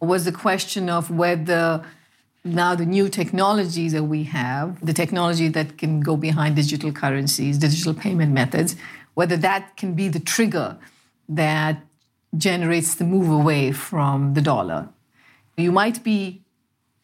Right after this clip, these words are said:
willing to try to move between different payment technologies, but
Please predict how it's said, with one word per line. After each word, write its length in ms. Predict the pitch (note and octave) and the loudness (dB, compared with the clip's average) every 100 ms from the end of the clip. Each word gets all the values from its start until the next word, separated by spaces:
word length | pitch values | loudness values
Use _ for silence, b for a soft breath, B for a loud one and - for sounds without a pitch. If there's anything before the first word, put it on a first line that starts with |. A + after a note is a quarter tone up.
| _ _ F3+ | _ _ -4
willing 460 | F3 G3+ G#3+ G3 | 2 4 4 2
to 120 | F3+ | -2
try 340 | D#3+ G3 C3+ D#3 | -2 -2 0 0
to 140 | F#3 | 0
move 400 | E3+ F#3+ G#3 E3+ | 2 6 4 4
between 560 | E3 - G3 F#3+ F#3+ E3+ | 0 0 2 4 4 2
different 320 | E3+ F#3 E3 | 2 0 -2
payment 440 | - G3+ G3 E3 | 0 2 2 0
technologies, 760 | D3 C#3 D3+ C#3 C#3 - - E3 | 0 0 0 0 0 -2 -2 -2
but 440 | - F#3 F3+ F3 | -2 -2 -2 -6